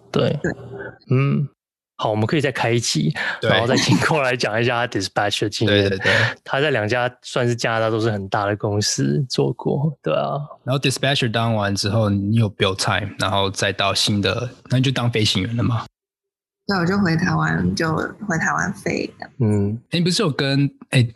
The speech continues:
Speaker 3: 这可以讲吗？应该可以讲。你不是有跟那个法语哥有飞过，就是 Porter Airline，你有当过，在那边当机师？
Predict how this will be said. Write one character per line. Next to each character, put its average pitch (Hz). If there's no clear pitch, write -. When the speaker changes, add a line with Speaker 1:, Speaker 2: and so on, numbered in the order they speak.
Speaker 3:
这 143
可 127
以 113
讲 101
吗？ 95
应 120
该 120
可 113
以 95
讲。 98
你 110
不 110
是 139
有 165
跟 139
那 143
个 123
法 113
语 104
哥 104
有 98
飞 95
过， 98
就 -
是 117
Porter 117
Airline， 104
你 135
有 120
当 110
过， 107
在 123
那 117
边 110
当 107
机 104
师？ 101